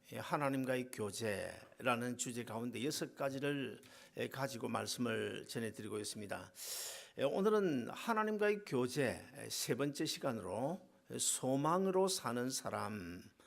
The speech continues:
우리가 정말 하늘나라 소망을 가지고 살 때, 예, 하나님과 바른 관계가 맺어지고 하나님과 깊은 영적 교제가 이루어진다는 사실을 우리가 알 수 있습니다.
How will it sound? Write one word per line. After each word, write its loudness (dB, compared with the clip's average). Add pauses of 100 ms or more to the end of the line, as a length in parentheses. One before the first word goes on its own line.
(280)
우리가 -4
정말 2 (320)
하늘나라 8
소망을 4
가지고 0
살 -4
때, 2 (380)
예, -6
하나님과 -2
바른 2
관계가 0 (260)
맺어지고 0
하나님과 0
깊은 -4
영적 -2
교제가 0 (300)
이루어진다는 2
사실을 0 (160)
우리가 -4
알 0
수 -2
있습니다. -4